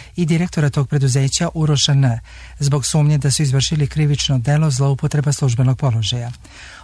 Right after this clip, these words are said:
Oni su osumnjičeni da su kao odgovorna lica u preduzeću prodavali stanove u izgradnji u ulici Vojvode Stepe, koji nikada nisu završeni. Na taj način oštetili su petnaest građana za iznos veći od pola miliona evra.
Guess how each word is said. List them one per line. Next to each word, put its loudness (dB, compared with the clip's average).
Oni 2
su 0
osumnjičeni 2
da 2
su 0
kao 0
odgovorna 2
lica 0
u 0
preduzeću 0
prodavali 2
stanove 0
u 0
izgradnji 0
u -2
ulici 0
Vojvode 0
Stepe, -2
koji 2
nikada 2
nisu 2
završeni. 0
Na 2
taj 2
način 2
oštetili 2
su -2
petnaest 0
građana 2
za 2
iznos 2
veći 0
od -2
pola 2
miliona 4
evra. -4